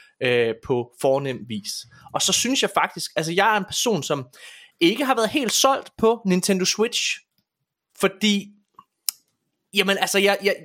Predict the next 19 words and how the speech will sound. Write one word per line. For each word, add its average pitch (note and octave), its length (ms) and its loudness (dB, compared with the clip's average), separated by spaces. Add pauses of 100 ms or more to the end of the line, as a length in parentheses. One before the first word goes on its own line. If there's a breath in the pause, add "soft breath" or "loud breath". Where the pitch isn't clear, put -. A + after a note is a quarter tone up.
(140)
jeg G3 160 2 (100)
elsker, G3+ 420 2 (140)
øh, D#3+ 680 4
Zelda F3+ 260 4
Breath F3 240 2
of F3 140 2
the D#3 80 4
Wild E3+ 280 2 (100)
og D3 260 2 (240 loud breath)
Mario D#3 360 2
Odyssey D#3+ 400 2
og D3 60 6
alle D#3+ 120 0
de D#3+ 40 -2
her D#3 60 0
ting. D#3+ 180 -2
Jeg D#3 160 -2
elsker G3+ 320 0
dem. C#3 160 -6